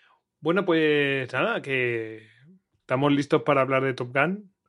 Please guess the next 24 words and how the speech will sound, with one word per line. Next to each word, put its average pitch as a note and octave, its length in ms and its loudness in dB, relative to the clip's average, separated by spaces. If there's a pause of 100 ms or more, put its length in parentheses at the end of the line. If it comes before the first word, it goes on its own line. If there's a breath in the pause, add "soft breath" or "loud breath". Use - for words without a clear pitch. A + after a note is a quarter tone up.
(420 soft breath)
Así C3 300 -8
que, B2+ 760 0
por C#3 140 0
donde C3 200 -2
queréis C#3+ 240 0
empezar, F3 500 0
bueno, C#3 340 -4
va-, C3+ 120 0
vamos E3 300 0
a F3+ 120 0
poner D#3+ 280 0
un D3 120 -6
poco D3 220 -2
en C#3+ 80 -4
antecedentes, C#3 640 -4
si - 100 -6
os B2 60 -6
parece, C3+ 480 -2 (440 loud breath)
si - 140 -12
no C3 80 0
os B2+ 40 -4
parece C3 280 0
mal. D3+ 240 -2 (320 soft breath)
Bueno, A#2+ 360 0